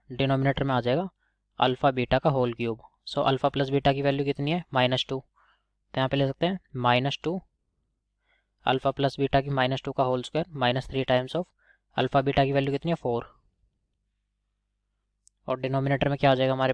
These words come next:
पास? फ़ोर का whole cube e-, equals to minus two। यहाँ पे आ जाएगा four minus of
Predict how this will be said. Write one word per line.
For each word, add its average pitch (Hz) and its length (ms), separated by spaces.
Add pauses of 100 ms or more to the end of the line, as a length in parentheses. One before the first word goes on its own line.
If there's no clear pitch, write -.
पास? - 220 (1120)
फ़ोर 131 300
का 156 160
whole 123 240
cube 117 200 (600)
e-, 139 140 (160)
equals 143 340
to 151 140
minus 131 340
two। 175 100 (160)
यहाँ 131 120
पे 143 100
आ 131 80
जाएगा 143 180 (120)
four 139 240 (280)
minus 127 320
of - 80